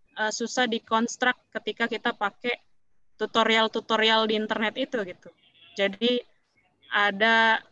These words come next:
kalau kita nih masuk ke, dari data yang non spasial ke spasial, kita harus namanya mengenable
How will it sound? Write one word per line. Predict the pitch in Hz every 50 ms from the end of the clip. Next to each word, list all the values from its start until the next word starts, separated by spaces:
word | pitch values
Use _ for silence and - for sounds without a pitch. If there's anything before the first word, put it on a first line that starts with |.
| _ _
kalau | - - 226 220 220 220 220 220 - -
kita | - 240 - - - 262
nih | 262 262 254 247
masuk | 233 220 196 - - 226 - - -
ke, | 214 208 202 196 196 196 - -
dari | 202 202 202 196 202 208 220 226
data | 196 202 196 - - 202 196
yang | 196 190 190
non | 190 190 196
spasial | 196 - - 196 190 - - 208 196 190
ke | - 202 196
spasial, | - - 202 190 - - 254 247 233 220 208 202 -
kita | 208 - 220 214
harus | 208 202 196 196 202 208 - - - _ _ _ -
namanya | 208 196 190 190 190 196 214 220
mengenable | 214 208 202 202 196 190 190 185 180 175 175 - 208 220 233 240